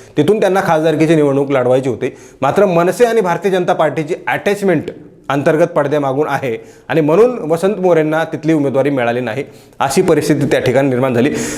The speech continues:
म्हणून वसंत मोरेंना बाहेर पडावं लागलं. एकीकडं आपल्याला निवडणूक लढवायचीच आहे, आपली लोकप्रियता आहे, आपलं काम आहे, स्थानिक लोकांना, अ, फक्त शहरामध्ये नाही तर केंद्रामध्ये जाऊन जे आहे ते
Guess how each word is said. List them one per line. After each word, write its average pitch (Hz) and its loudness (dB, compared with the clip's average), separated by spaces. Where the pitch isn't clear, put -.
म्हणून 196 4
वसंत 220 2
मोरेंना 175 2
बाहेर 143 -2
पडावं 120 -2
लागलं. 107 -8
एकीकडं 170 2
आपल्याला 165 2
निवडणूक 180 2
लढवायचीच 185 2
आहे, 113 -4
आपली 160 2
लोकप्रियता 170 0
आहे, 123 -4
आपलं 131 2
काम 170 -2
आहे, 113 -8
स्थानिक 160 -2
लोकांना, 170 0
अ, 143 4
फक्त 156 -2
शहरामध्ये 175 2
नाही 131 -6
तर 147 -2
केंद्रामध्ये 165 0
जाऊन 135 0
जे 120 -4
आहे 123 -2
ते 160 -4